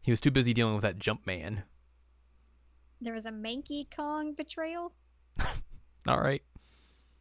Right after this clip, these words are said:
Speaker 2: Man. Oh my God, they've also worked in Super Mario R P G as part of the Kong Wars, like, the whole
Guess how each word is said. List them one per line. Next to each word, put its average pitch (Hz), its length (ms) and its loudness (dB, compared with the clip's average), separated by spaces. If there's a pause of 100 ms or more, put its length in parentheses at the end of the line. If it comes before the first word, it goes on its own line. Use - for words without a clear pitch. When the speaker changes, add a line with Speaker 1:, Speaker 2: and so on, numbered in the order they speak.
(3000)
Speaker 2:
Man. 214 500 -12 (3500)
Oh 214 60 -6
my 226 140 -4
God, 240 340 2
they've 240 160 0
also 262 360 2
worked 254 420 -2
in 254 340 -2
Super 254 260 -6
Mario 254 300 0
R 240 180 -2
P 240 220 -4
G 226 200 -6
as 269 160 -6
part 277 240 -2
of 285 60 -2
the 285 80 -4
Kong 302 360 -2
Wars, 330 360 -2
like, 208 160 -12
the 202 80 -10
whole 196 340 -14